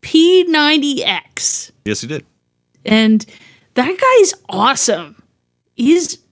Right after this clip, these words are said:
Speaker 1: really cool. And I found a copy of, uh, P ninety X,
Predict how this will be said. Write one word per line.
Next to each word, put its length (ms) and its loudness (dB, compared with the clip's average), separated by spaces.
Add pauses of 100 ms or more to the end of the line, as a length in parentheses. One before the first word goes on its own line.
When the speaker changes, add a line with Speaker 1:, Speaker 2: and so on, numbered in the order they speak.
(140)
Speaker 1:
really 380 0
cool. 380 -4 (680)
And 460 0
I 160 0
found 260 0
a 60 0
copy 520 -2
of, 260 -4
uh, 280 -2
P 200 -4
ninety 440 -4
X, 460 -6